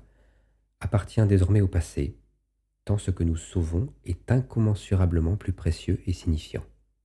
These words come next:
Seulement, voilà. Euh,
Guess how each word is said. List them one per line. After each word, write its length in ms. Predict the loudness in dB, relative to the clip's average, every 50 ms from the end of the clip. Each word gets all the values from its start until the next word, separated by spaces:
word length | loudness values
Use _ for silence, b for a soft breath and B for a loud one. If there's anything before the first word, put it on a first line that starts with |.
| _ _ _ _ _ _ _ _ _ _ _ _ _ _ _ _ _ _ _ _ _ _ _ _ _ _ _ _ _ _ _ _ _ _ _ _ _ _ _ _ _ _ _ _ _ _ _ _ _ _ _ _ _ _
Seulement, 1080 | -6 0 2 4 6 6 6 6 6 6 4 4 2 2 2 2 2 2 2 2 0 0
voilà. 320 | 0 -2 -2 -4 -6 -10 -18 _ _ _ _ _ _ _ _ _ _ _ -4
Euh, 540 | -2 -2 -2 -2 -2 -4 -4 -4 -4 -6